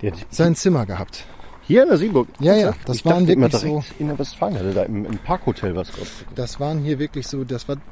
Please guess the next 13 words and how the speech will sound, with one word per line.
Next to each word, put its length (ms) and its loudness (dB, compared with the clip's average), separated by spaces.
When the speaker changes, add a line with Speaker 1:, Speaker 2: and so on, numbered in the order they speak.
Speaker 2:
das 200 -4
war 100 4
mal 160 6
die 120 2
erste 360 2
Adresse 420 0
eben 240 -4
auch, 280 -10
ne? 80 2
Speaker 1:
Ah, 160 2
okay. 280 0
Speaker 2:
Ja. 100 -16
Speaker 1:
Hoppala. 300 -12